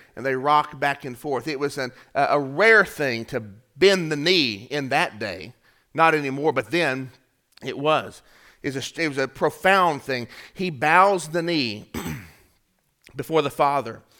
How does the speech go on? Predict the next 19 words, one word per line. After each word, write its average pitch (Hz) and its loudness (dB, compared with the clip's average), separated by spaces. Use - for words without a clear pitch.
from 160 2
whom 185 2
every 240 2
family 147 -4
in 147 -4
heaven 139 -4
and 185 4
on 208 6
earth 151 4
is 160 0
named, 175 -2
that 143 2
according 220 2
to - -8
the 143 -4
riches 196 0
of 170 -2
his 139 -4
glory, 143 -6